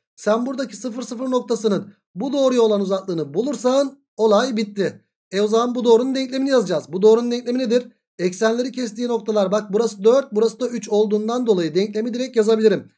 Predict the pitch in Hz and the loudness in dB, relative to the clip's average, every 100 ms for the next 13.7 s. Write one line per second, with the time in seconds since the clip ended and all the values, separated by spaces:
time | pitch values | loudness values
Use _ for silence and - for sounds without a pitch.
0 | _ _ - 190 240 254 - 220 247 233 | _ _ -4 0 0 -2 -4 -4 -2 2
1 | 254 233 165 185 208 190 156 190 240 220 | 2 0 -2 0 0 -2 -2 0 2 4
2 | 196 214 269 - 202 202 220 180 147 196 | 2 0 -4 -6 -4 -4 -4 -4 -2 4
3 | 247 247 254 254 262 247 _ _ _ 202 | 4 4 0 0 -2 -4 _ _ _ -2
4 | 254 262 - 247 240 - 247 247 262 247 | -2 -2 -4 -4 -4 -4 -6 -6 -6 -6
5 | 233 240 220 233 220 196 190 202 196 202 | -4 -2 0 0 0 0 -2 -4 -6 -6
6 | 247 - _ _ 180 240 254 247 247 208 | -10 -10 _ _ 0 2 2 -4 0 0
7 | 214 - - 247 - 233 208 - 180 190 | 0 -4 -8 -6 -4 -6 -6 -6 -2 -2
8 | 185 160 135 170 220 226 208 214 165 139 | -2 -6 -4 -2 -2 -4 2 2 2 0
9 | 185 175 160 - 202 240 - 160 170 208 | 0 0 -2 -4 -6 -6 -6 -6 -6 -10
10 | - 143 175 262 262 254 254 262 247 - | -10 -8 -4 -2 0 0 0 0 -4 -14
11 | _ _ 165 226 240 240 233 240 240 240 | _ _ 0 2 2 -2 0 -6 -8 -10
12 | - 233 - 202 185 180 143 190 226 214 | -6 -8 -4 -4 -4 -4 -4 -4 -4 -2
13 | 247 254 254 185 220 - | 0 0 -2 -4 -6 -8